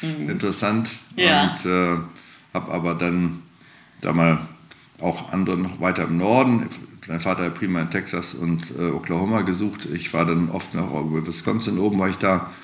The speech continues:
Speaker 2: ähm, mit der Fam-, Familie Milky sehr intensiven Kontakt hatte.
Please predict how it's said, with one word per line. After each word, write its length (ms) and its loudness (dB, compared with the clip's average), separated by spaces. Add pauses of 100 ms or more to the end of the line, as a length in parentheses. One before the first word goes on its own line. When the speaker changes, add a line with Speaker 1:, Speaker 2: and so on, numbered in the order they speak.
(500)
Speaker 2:
ähm, 640 4
mit 140 -6
der 60 -2
Fam-, 440 0 (100)
Familie 360 0
Milky 540 2
sehr 200 2
intensiven 460 -2
Kontakt 420 -4
hatte. 280 -4